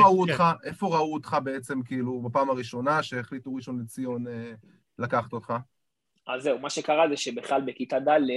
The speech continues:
Speaker 3: יצאתי למבחנים באיזה, ב-, בקבוצה בספרד. אה, זה פלנסיה, זה נגזרת של איזה קבוצה, לא כל כך מוכרת.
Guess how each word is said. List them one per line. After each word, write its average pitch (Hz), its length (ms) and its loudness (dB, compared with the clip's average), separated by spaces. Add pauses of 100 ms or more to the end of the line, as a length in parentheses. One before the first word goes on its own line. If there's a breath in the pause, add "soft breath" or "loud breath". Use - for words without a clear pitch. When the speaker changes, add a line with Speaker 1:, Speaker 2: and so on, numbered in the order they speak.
(240)
Speaker 3:
יצאתי 131 440 -4
למבחנים 120 720 -4 (100)
באיזה, 110 340 -2 (1300)
ב-, 110 560 8
בקבוצה 117 480 2
בספרד. 131 560 4 (1040)
אה, 117 240 -12 (260)
זה 123 340 -6 (140)
פלנסיה, 160 540 -2
זה 151 120 2 (220)
נגזרת 185 480 4
של 151 120 2
איזה 143 160 0
קבוצה, 120 460 -2
לא 180 180 0
כל 175 120 -2
כך 143 180 -4
מוכרת. 302 400 -2